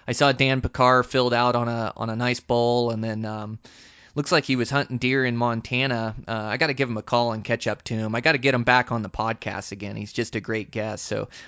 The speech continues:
I've gotta line that up. But yeah, I mean, everybody just going hard. I just, uh, you know, it's, it's hectic during hunting season, but boy, I just love this time of year. Just so much fun. Um, so yeah, just gotta continue to get good guests on here. My buddy, uh, Ryan,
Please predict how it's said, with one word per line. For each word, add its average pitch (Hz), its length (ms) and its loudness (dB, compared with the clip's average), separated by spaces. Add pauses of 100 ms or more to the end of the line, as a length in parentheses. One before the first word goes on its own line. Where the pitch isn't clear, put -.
I've 131 140 2
gotta 143 160 6
line 123 300 4
that 117 220 2
up. 113 220 0
But - 180 -4
yeah, 156 220 0
I 120 60 -2
mean, 117 180 0
everybody 139 480 2
just 127 220 -2
going 131 240 4
hard. 123 320 2
I 113 80 -4
just, 117 320 -6
uh, 113 220 -4 (420)
you 127 80 2
know, 123 160 4
it's, 117 240 0
it's 127 180 -4
hectic 180 460 2
during 165 240 2
hunting 160 260 -2
season, 156 320 -4
but 117 160 -6 (140)
boy, - 120 -12
I 110 260 -2
just 113 260 -6
love 113 240 -6
this 110 200 -6
time 113 260 -6
of 104 40 -8
year. 110 180 -8
Just 104 220 -10
so 131 300 -2
much 107 240 -6
fun. 110 420 -6 (380)
Um, 113 480 -2
so 131 160 2
yeah, 160 160 8
just 156 200 -2
gotta 147 300 6
continue 139 460 0
to 131 80 -8
get 143 180 0
good 131 220 0
guests 127 260 2
on 131 180 0
here. 131 220 -2
My 127 140 -2
buddy, 127 360 2
uh, 107 440 -4
Ryan, 131 500 2